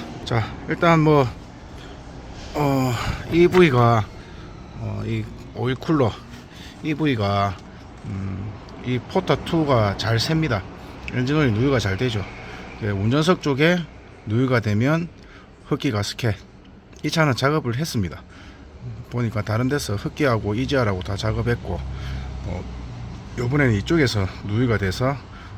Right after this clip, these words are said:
어, 작업을 하는데 이쪽에는 조수석 쪽에는 오일 쿨러, 음, 여기서 대부분 셉니다. 그 오일 쿨러를 이제 통으로 바꿨는데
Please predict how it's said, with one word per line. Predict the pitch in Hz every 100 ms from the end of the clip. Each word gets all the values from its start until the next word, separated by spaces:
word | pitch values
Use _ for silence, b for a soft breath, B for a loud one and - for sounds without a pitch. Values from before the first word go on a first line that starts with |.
| -
어, | 101 98
작업을 | 110 113 104
하는데 | 101 92
이쪽에는 | 92 143 131 107 143 170 -
조수석 | - 113 170 175
쪽에는 | 139 110 104 156 156 - -
오일 | 110 131
쿨러, | - 165 123 - - - - B B B B - 107
음, | 101
여기서 | 117 131 107 95 85 - -
대부분 | 95 107 131 139 131
셉니다. | - 123 117 101 - - - - - - - - - B B B B -
그 | 127 113 - -
오일 | 120 151
쿨러를 | - 175 147 123 110 104 95
이제 | 92 92 92 82 - - -
통으로 | - 160 160
바꿨는데 | 104 98 135 110 92 92 87